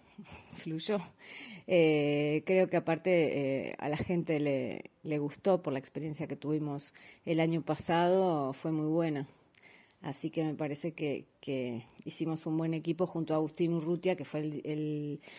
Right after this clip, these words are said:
asistente de dirección, que también fue muy importante a la hora de los ensayos.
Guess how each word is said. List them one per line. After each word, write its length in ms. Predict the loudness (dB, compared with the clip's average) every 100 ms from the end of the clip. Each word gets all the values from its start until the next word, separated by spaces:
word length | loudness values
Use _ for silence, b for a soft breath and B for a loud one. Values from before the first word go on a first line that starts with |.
| B
asistente 480 | -8 -8 -4 -2 2
de 80 | 2
dirección, 720 | 4 2 0 0 0 2 -2
que 140 | -2 -4
también 420 | -4 -4 -4 -6
fue 540 | -4 -2 -2 -2 -4 -4
muy 180 | -2
importante 680 | -2 -2 -6 -4 -6 -4 -4
a 60 | -4
la 120 | -4
hora 160 | -2 -2
de 80 |
los 180 | -4 -6
ensayos. 720 | -8 -8 -8 -8 -10 -16 -20